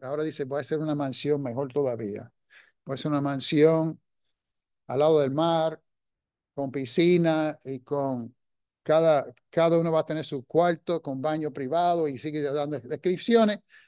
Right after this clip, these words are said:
Pues el hijo que vio que cumplió su, su palabra en la casita, pues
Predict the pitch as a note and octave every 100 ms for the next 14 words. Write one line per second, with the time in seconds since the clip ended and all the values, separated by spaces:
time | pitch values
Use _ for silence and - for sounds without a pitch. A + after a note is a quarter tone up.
0 | _ _ _ _ _ - G#3+ A3+ - -
1 | _ _ _ - F3 B3 G3 A3+ A3 E3
2 | D#3 E3+ G3+ G3 F3+ C3+ - E3+ D3 F#3+
3 | G#3 F#3 E3 _ _ _ - D3+ E3 F#3
4 | G3 F#3+ F3 C#3+ D#3+ C3+ B3+ B3+ G#3 -
5 | _ _ _ _ _ _ _ _ _ _
6 | _ D3+ F3 E3+ - -